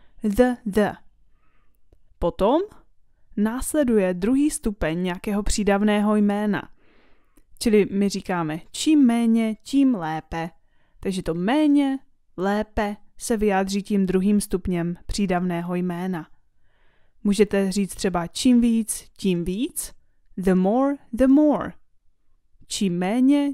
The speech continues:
tím méně. The less, the less. Nebo the fewer,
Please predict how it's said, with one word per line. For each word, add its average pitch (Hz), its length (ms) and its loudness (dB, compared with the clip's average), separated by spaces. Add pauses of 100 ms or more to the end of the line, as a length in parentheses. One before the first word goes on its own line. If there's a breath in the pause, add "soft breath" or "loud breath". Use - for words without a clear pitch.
tím 170 360 -2
méně. 165 560 -6 (460)
The 220 160 0
less, 262 440 -2 (120)
the 190 140 -2
less. 269 480 0 (480)
Nebo 180 320 -2
the 180 180 0
fewer, 277 540 2